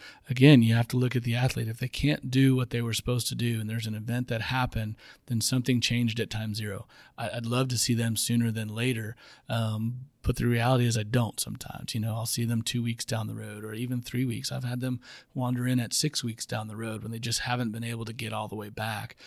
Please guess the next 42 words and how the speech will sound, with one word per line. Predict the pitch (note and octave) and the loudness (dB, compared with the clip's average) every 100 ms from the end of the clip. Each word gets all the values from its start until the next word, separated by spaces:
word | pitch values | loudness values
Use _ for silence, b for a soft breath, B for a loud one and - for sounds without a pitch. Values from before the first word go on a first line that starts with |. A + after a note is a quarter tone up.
| B B - | B B -2
Um, | C3 A#2 A2+ - - | 0 2 0 -4 -2
and | B2+ A2+ - | 0 0 0
that | D3 E3+ | 0 2
can | F3 | 4
be | D#3 | 6
detrimental | C3+ C3+ A#2 B2 C#3 A2 | 6 6 6 6 4 0
to | - A#2 | 0 -2
the | G#2 | -2
foot | - C#3+ A#2+ - B B - | 2 2 2 -2 B B -8
because | A#2+ A#2+ A#2 | -2 0 2
once | B2+ D#3 - | 4 4 6
you've | A#2 | 4
lost | A#2+ A#2+ C3+ - | 4 2 2 2
that | A#2 G#2+ | -2 0
midfoot | A2+ A#2 - A#2+ - | 0 -2 -2 -4 -4
stability, | - A2 A#2 C3 - G#2+ G#2+ B B B | -6 -4 -2 0 0 -2 -4 B B B
you're, | - B2 | -4 -2
you're | - B2 B2+ | -2 -4 -2
starting | - C3 C3 C3 | 0 2 2 0
to | B2 A#2 | 0 -2
lose | A#2 B2 A#2+ | 0 0 0
articular | A2+ - A2+ A#2+ A2+ | -2 -2 -2 -2 -2
congruity, | - A2 A#2 B2 A#2 A#2 | -2 -2 0 0 0 0
and | A2+ | 0
so | A2 A2 | 0 -4
things | - B2 A#2+ | -2 0 0
start | - A#2 A2 | 0 -2 -4
to | |
wear | G#2 A2+ A2+ | -6 -6 -8
in | G#2+ | -10
a | G#2+ | -10
bad | G#2+ G#2+ A2 | -10 -10 -8
way. | A2+ A#2+ A2 | -6 -6 -6
And | A#2 B B - | -8 B B 4
these | C#3 C#3 | 6 6
are | |
the | B2 | 4
patients | B2 A#2+ A2+ A2+ | 4 2 0 -4
I | A2+ | -6
talked | - A#2+ A2+ | -4 -6 -6
about | A#2 A2+ G#2+ | -6 -4 -4
that, | A2 A2 | -6 -8